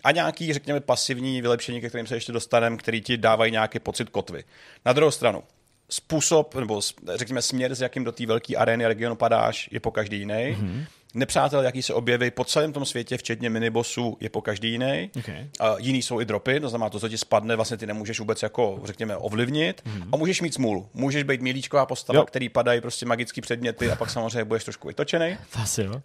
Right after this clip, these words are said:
Speaker 1: Ale i to očekávání toho, že ti něco spadne a že když se ten hra nepoved a ten další bude lepší, tě vlastně pořád drží v lati. Je to takový
Speaker 2: Mhm.
Speaker 1: jako příjemný
Speaker 2: To je
Speaker 1: motivační
Speaker 2: fajn.
Speaker 1: efekt, který prostě nedokáže tě nikdy jako nasytit a vždycky čekáš, že to může být o kousek lepší.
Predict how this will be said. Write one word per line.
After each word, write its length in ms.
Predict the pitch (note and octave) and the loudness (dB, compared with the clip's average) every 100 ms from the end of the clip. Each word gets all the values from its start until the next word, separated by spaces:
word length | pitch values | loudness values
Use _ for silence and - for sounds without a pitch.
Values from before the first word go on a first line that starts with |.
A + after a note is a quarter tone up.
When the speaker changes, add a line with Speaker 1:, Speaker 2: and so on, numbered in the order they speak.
| - | 6
Speaker 1:
Ale 200 | C#3+ D#3 | 8 8
i 80 | |
to 140 | F#3 - | 6 2
očekávání 560 | F3 D#3+ D3+ C#3 D3 | 2 6 8 10 10
toho, 160 | C#3+ C#3+ | 8 6
že 100 | B2 | 4
ti 100 | D#3 | 0
něco 220 | D#3+ - | -4 -6
spadne 460 | - B2+ A#2 G#2+ G#2 | 2 6 6 4 0
a 100 | G#2+ | 0
že 120 | G#2+ | 0
když 160 | A2+ C3+ | 0 0
se 100 | D#3+ | 0
ten 160 | C#3+ | 0
hra 220 | B2+ A#2+ | 2 4
nepoved 460 | A#2+ A2+ A#2+ A#2 A2 | 4 2 0 0 2
a 60 | - | 0
ten 140 | A#2+ | 2
další 240 | A2+ A2 A2+ | 2 2 0
bude 120 | C3+ | 0
lepší, 440 | A2+ - G#2+ A#2 - - | 0 -2 -6 -8 -10 -16
tě 80 | - | 0
vlastně 220 | A#2+ A#2 | 2 2
pořád 280 | C3 B2 C3 | 0 2 4
drží 260 | A#2+ B2 C3 | 4 0 2
v 40 | |
lati. 220 | A2 - | 2 2
Je 80 | F#2+ | -4
to 60 | G#2 | -4
takový 160 | C3+ | 0
Speaker 2:
Mhm. 80 | E3+ | 2
Speaker 1:
jako 320 | C3 D3+ D3+ D3+ - _ _ | 2 2 -2 -2 -14 _ _
příjemný 320 | - D3+ E3 | -2 0 0
Speaker 2:
To 40 | |
je 40 | E3+ | 0
Speaker 1:
motivační 560 | D#3 D#3+ C#3+ A2 C3+ | 2 4 6 6 4
Speaker 2:
fajn. 40 | C3+ | 0
Speaker 1:
efekt, 320 | - C3+ C3 | 2 2 2
který 260 | - C3 C3 | 0 0 0
prostě 320 | C3 - C#3+ | -2 -4 0
nedokáže 680 | C#3 C3 C#3 C3+ B2+ C3+ D3 | 2 0 2 2 2 0 0
tě 120 | D3 | 0
nikdy 260 | C3+ B2+ C3 | -2 -2 -2
jako 220 | C3+ D3 | 0 0
nasytit 640 | A#2+ - A#2 A2+ A2 C3 - | 0 0 -2 -2 -2 -4 -4
a 60 | |
vždycky 300 | G#2 C3+ - | -2 -2 -4
čekáš, 320 | C#3+ C#3+ C#3 C3 | -2 2 4 4
že 40 | |
to 60 | C3 | 2
může 200 | B2 A#2+ | -2 0
být 240 | B2 A#2+ - - | 0 0 -6 -4
o 80 | B2 | -2
kousek 300 | B2+ A#2 A2 | 0 -2 -2
lepší. 340 | G#2 - - | -4 -6 -16